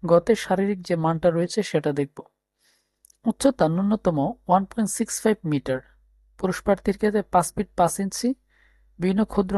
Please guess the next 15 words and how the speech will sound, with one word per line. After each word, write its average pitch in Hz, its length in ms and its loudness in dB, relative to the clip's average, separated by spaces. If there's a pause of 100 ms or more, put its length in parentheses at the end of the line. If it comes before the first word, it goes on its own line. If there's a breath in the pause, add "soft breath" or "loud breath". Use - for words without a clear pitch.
(100)
নৃগোষ্ঠী 185 500 -2
ও 170 40 -2 (100)
সম্প্রদায়ের 180 580 0
জন্য 170 200 -4 (580)
ওয়ান 170 160 -2 (100)
পয়েন্ট 226 200 -2 (120)
সিক্স 240 180 -8 (140)
থ্রি 262 180 -2 (420)
মিটার, 135 320 -2 (320)
অর্থাৎ 196 360 0 (540)
পাঁচ 196 160 0 (160)
ফিট 262 180 0 (180)
চার 180 160 4 (100)
ইঞ্চি। - 240 -8 (720)
এখানে 254 200 2